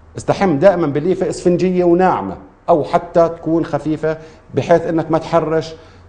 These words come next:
المنطقة. أما للتخلص منها في فروة الرأس، ضروري الاستحمام بماء مستخلص، يكون في ملعقة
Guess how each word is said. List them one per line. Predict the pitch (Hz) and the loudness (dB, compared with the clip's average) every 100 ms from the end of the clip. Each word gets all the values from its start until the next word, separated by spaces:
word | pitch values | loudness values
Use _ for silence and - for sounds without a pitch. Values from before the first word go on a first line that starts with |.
| - | -6
المنطقة. | 135 160 117 104 113 - | -2 0 -2 -4 -2 2
أما | 226 147 117 123 | 4 4 -2 -4
للتخلص | 139 170 170 175 180 165 202 | -6 -4 -4 0 0 0 0
منها | 185 135 | 0 0
في | - | -2
فروة | 139 175 170 165 | -2 0 0 -2
الرأس، | 156 175 131 | -2 -2 -4
ضروري | 110 147 185 165 | 0 2 2 0
الاستحمام | 135 - - 151 - 156 170 139 | -2 -6 -8 -10 -6 0 2 0
بماء | 117 139 160 165 - - - - | -2 -4 -2 -2 -4 -12 -20 -10
مستخلص، | 127 123 196 170 160 160 - | -6 0 2 2 2 -2 -6
يكون | 127 - 165 | -4 2 2
في | 165 160 | 2 2
ملعقة | 190 165 151 135 110 | 4 2 2 0 0